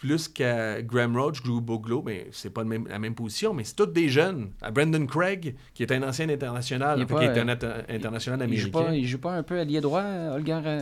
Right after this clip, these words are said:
Speaker 1: Oui,
Speaker 2: Escobar ?
Speaker 1: à même place que,
Speaker 2: C'est
Speaker 1: à même
Speaker 2: Seinchuk.
Speaker 1: place que Seinchuk, Sealy, puis Opoku, plus ou moins, en ce moment.
Speaker 2: <laughs> Puis Goboglo.
Speaker 1: Puis Goboglo,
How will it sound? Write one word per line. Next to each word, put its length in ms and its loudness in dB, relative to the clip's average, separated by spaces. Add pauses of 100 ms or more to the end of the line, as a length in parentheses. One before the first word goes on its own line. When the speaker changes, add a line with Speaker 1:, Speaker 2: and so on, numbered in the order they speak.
(100)
Speaker 1:
Oui, 60 2
Speaker 2:
Escobar ? 160 2
Speaker 1:
à 60 2
même 180 2
place 260 2
que, 200 -2
Speaker 2:
C'est 160 2
Speaker 1:
à 20 6
même 60 6
Speaker 2:
Seinchuk. 140 6
Speaker 1:
place 220 4
que 320 2
Seinchuk, 460 -2
Sealy, 400 0
puis 160 -2
Opoku, 340 -2
plus 240 -6
ou 40 -6
moins, 220 -4
en 60 -6
ce 100 -10
moment. 220 -6 (180)
Speaker 2:
<laughs> 640 -6
Puis 100 4
Goboglo. 440 6 (1500)
Speaker 1:
Puis 100 -14
Goboglo, 500 2